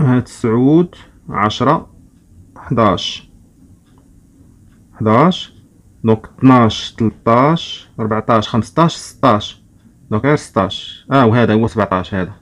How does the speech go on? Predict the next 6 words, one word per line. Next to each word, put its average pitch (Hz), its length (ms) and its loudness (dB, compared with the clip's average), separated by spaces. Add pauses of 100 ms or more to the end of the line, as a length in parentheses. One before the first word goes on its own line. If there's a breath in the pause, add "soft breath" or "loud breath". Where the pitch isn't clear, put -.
(560 soft breath)
هو 107 120 2
سبعتاش. - 600 -8 (140)
دونك 110 120 -4
سبعتاش 139 320 0
في - 60 -14
الحرف. - 340 -6